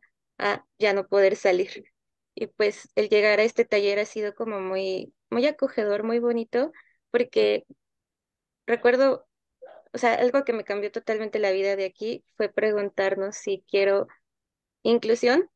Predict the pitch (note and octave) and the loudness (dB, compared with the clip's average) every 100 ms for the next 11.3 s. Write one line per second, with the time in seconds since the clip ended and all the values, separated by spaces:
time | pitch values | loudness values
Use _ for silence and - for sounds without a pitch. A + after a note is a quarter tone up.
0 | - G3+ G3 G#3+ - G3 F#3+ F#3+ F#3+ G3 | -4 -4 -2 -6 -4 -2 0 0 0 -2
1 | _ _ _ - A3 A3 A#3 G#3+ G#3+ - | _ _ _ -12 0 0 2 0 -2 -6
2 | A3+ - A3 G3+ G3+ G3+ G3+ G3+ G#3+ G#3+ | -14 -10 -10 -4 -2 -2 -4 -2 -4 -4
3 | G3+ - G2+ G#3+ _ _ - G3+ G3+ G3+ | -6 -6 -6 -6 _ _ -6 -2 2 2
4 | G3 - _ _ - - _ - A2 - | 0 -4 _ _ -20 -20 _ -4 -4 -2
5 | G#3+ G#3 G3+ A#3 - G#3 G3 - F#3+ G#3 | -2 0 -2 -6 -2 0 0 0 -2 -4
6 | - _ _ _ - G#3+ - G#3+ A3+ B3+ | -10 _ _ _ -14 -14 -4 -4 0 -2
7 | B3+ A#3+ A#3+ A#3+ B3 C4+ B3+ B3 A3 - | 0 -4 0 -2 0 -2 0 -2 -4 -12
8 | A#3 A#3 A3+ G#3 F#3+ G3+ G#3+ G#3+ G#3 - | -12 -8 -6 -6 -4 -4 -4 -4 -8 -8
9 | G3+ G3+ G#3 A3 B3 C#4 - _ _ - | -10 -8 -6 -4 -2 -2 -6 _ _ -14
10 | - E3 _ A3+ G#3+ A3+ A3 F#3+ G3 G#3+ | -14 -14 _ -2 0 0 -2 -2 -2 -2
11 | A3+ G#3 F#3 | -2 -4 -4